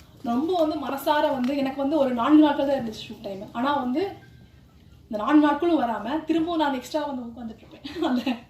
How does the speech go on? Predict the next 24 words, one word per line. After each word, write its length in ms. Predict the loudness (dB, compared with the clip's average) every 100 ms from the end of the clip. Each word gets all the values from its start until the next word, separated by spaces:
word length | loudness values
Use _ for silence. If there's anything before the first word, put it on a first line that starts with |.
| -20 -20 -20 -16
லொகேஷன்ல. 500 | -10 -6 -6 -8 -12 -14 -20 -20 -20 -20 -20 -20 -20 -20 -20 -14
அஹ், 500 | -10 -8 -8 -12 -8
ரொம்ப 200 | -2 0 0 -2 -6
ம-, 440 | 0 2 2 0
ரொம்ப 260 | -2 0 2
பிடிச்சிருந்தது. 440 | 4 6 6 2
அந்த 120 | 0
டீம் 200 | -4 -4
எங்களுக்கு 260 | -4 -4 -6
வந்து 200 | -2 0
ரொம்ப 160 | 0 0
பிடிச்சிருந்துச்சு. 480 | -2 2 0 0 -4
அதே 180 | 0
மாதிரி 220 | 0 2 0 -2 -6 -10
அக்கா 240 | -4 -2
சொன்ன 160 | -2 -4
மாதிரி 240 | -6 -8
வந்து 200 | -6 -6 -6 -10 -18 -20 -20 -20 -20 -4
ஒவ்வொரு 420 | 2 6 6 6
சின்ன 180 | 2 0
சின்ன 160 | 2 2
விஷயத்தையும் 420 | 4 4 6 2
வந்து 160 | 0
ரொம்ப, 360 | -2 -2 -4 -6